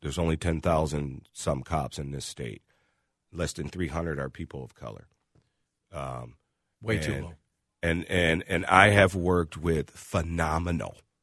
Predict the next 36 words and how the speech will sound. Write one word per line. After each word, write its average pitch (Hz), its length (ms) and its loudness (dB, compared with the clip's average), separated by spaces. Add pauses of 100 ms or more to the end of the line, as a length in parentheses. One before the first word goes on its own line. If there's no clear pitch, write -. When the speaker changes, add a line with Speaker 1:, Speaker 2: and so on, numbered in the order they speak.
(500)
Speaker 1:
people, - 460 -4 (560)
right, 78 320 -2 (280)
that 80 220 -2
don't 101 300 4
look 101 240 2
like 90 320 2
me, 69 320 -4 (140)
uh, 76 240 0
of 76 180 -6
all 90 400 2
ethnicities. 85 760 -4 (360)
So - 200 -2
once 80 280 2
again, 101 500 8
it's - 160 -4
a 82 60 -2
very 87 240 4
small 92 400 4
percentage, 90 580 0
and 80 100 2
I'm 78 100 0
not 85 200 2
trying 95 260 2
to 82 60 4
evade 80 300 2
your 76 100 0
question, 90 540 2 (560)
uh, 80 340 2
of 82 200 -4
people. 92 480 2 (500)
But 90 260 6
for 104 160 4
me, 117 360 6
wherever 95 500 6
that 98 240 8
exists, 87 760 4